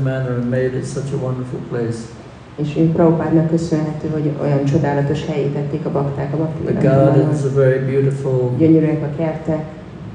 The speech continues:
Speaker 1: And George Harrison's garden is, uh,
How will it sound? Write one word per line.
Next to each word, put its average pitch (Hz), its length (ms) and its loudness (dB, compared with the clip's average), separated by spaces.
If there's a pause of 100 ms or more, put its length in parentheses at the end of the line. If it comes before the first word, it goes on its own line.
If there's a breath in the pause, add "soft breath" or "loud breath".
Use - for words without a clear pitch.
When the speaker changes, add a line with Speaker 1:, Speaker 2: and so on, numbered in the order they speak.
(180)
Speaker 1:
And 127 220 -4
George 139 280 6 (100)
Harrison's 135 680 0
garden 127 520 0
is, 123 160 -6
uh, 127 80 -2